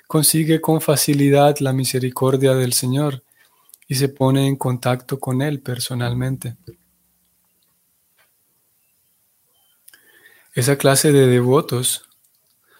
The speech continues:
no necesitan buscar un momento oportuno para dejar el cuerpo actual. Mas aquellos que son devotos con mezcla,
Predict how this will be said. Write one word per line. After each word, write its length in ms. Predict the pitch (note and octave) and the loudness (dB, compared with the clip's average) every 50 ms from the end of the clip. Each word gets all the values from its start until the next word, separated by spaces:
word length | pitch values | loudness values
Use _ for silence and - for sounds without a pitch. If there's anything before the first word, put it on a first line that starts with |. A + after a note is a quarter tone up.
| _ _ | _ _
no 200 | - C#3+ C#3+ E3+ | -2 0 2 2
necesitan 680 | G3 G#3 F#3+ E3 D#3 C3 - D3+ D3+ D3+ D3 B2+ A#2+ | 2 2 2 2 4 4 4 2 2 2 2 0 2
buscar 400 | A2+ A#2+ A2+ - - C3+ C3 C3+ | 0 0 0 2 4 4 6 6
un 140 | C3+ B2+ B2+ | 4 4 2
momento 520 | B2+ B2 A#2+ B2 B2+ C3 C3+ C3 B2+ A#2+ A#2+ | 2 2 2 2 2 2 0 0 0 2 2
oportuno 760 | A#2+ A2+ - - A2+ G#2+ A2+ - - C3+ C#3 D3 C#3 A#2+ A2 | 2 0 -2 -4 -4 -4 -4 -4 0 2 2 2 2 0 -2
para 300 | - A#2+ A#2+ A#2 A#2 A#2 | -4 -4 -4 -4 -4 -4
dejar 280 | A#2 A#2 G#2+ A2+ A#2+ A#2+ | -4 -2 0 0 2 2
el 140 | A#2+ A#2 A#2+ | 0 0 -2
cuerpo 420 | - A#2+ A#2+ A#2 A#2 - A#2 A2 | -2 -2 -2 -2 -2 -6 -6 -8
actual. 520 | G#2+ A2 - - C3 C3 C3 B2 A#2 - _ _ _ _ _ _ _ _ _ _ _ _ _ _ _ _ _ _ _ - - - - - - - - _ _ | -8 -8 -4 0 2 2 2 0 -2 -8 _ _ _ _ _ _ _ _ _ _ _ _ _ _ _ _ _ _ _ -20 -20 -20 -20 -20 -20 -20 -20 _ _
Mas 680 | - B2 A#2+ A#2+ A#2 A#2+ A#2+ A#2+ B2 A#2+ - - - - - - - - - _ _ _ _ | 0 2 4 4 4 2 2 0 -2 -4 -6 -6 -8 -10 -14 -20 -20 -20 -20 _ _ _ _
aquellos 460 | - B2+ A#2+ - D3 D3 D3+ D3+ D3 | -8 -6 0 2 4 6 6 4 4
que 120 | - - C3 | 2 0 0
son 280 | - - C#3 C#3 C#3+ | 0 2 2 2 2
devotos 580 | C3 C3 A#2+ B2 C3+ C#3 C#3 C#3 C3+ A#2 A2+ - | 2 2 2 2 2 2 2 0 -2 -2 -2 -4
con 340 | - - - A#2 A2+ A2+ A2+ | -6 -6 -6 -4 -4 -4 -4
mezcla, 840 | A2+ A#2 C3+ E3+ F3+ - - - - B2+ A#2+ B2 D3 F#3+ - - | 0 2 2 2 2 2 0 2 2 2 2 2 0 -2 -6 -10